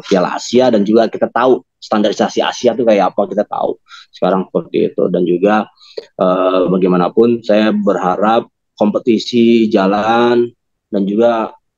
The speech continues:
sepak bola wanitanya tolong diperhatikan sekali. Apalagi kan di situ juga ada para wanita yang menjadi wakil presiden P S S I dan juga ada Exco wanita. Saya harapkan lebih peduli lagi ke sepak bola wanitanya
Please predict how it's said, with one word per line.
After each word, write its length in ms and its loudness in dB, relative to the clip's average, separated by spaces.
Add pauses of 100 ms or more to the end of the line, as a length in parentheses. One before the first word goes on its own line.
(160)
sepak 240 -10
bola 280 2
wanitanya 320 -4
tolong 200 -2
diperhatikan 960 -2
sekali. 400 -2
Apalagi 400 -2
kan 160 2 (120)
di 80 -10
situ 240 0
juga 280 0
ada 180 0 (460)
para 240 -2
wanita 600 -2
yang 160 -2
menjadi 400 -2
wakil 480 -2 (720)
presiden 680 -2 (520)
P 80 -4
S 160 -2
S 160 -2
I 400 4 (480)
dan 160 0
juga 320 2
ada 240 0
Exco 480 -2
wanita. 640 0
Saya 240 -4
harapkan 240 -2
lebih 240 -2
peduli 260 -2
lagi 300 -4
ke 160 0
sepak 240 -8
bola 160 2
wanitanya 880 0